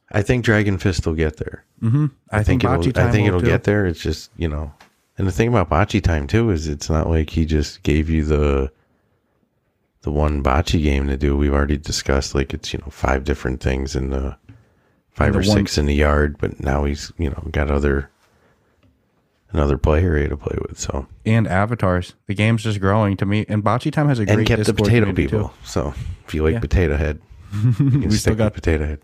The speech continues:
Speaker 2: still got the O G Potato, Mister Potato Man.
Speaker 1: And if you
Speaker 2: Uh,
Speaker 1: wanna hear the dev play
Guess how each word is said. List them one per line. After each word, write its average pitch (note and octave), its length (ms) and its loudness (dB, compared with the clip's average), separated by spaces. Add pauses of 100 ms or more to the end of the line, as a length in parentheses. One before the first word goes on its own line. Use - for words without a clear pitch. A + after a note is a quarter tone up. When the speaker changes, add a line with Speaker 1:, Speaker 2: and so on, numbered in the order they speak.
Speaker 2:
still - 220 -4
got G2+ 160 -2
the D#2 80 -4
O A2 120 2
G A2 140 0
Potato, G#2 500 0 (360)
Mister G#2 200 -2
Potato G#2+ 300 0
Man. F2 260 -2 (560)
Speaker 1:
And E2+ 100 -2
if F2+ 120 4
you D#2+ 60 6
Speaker 2:
Uh, D#2 40 4
Speaker 1:
wanna D2 160 2
hear E2+ 200 4
the D#2+ 100 2
dev D#2 400 0 (100)
play E2+ 420 2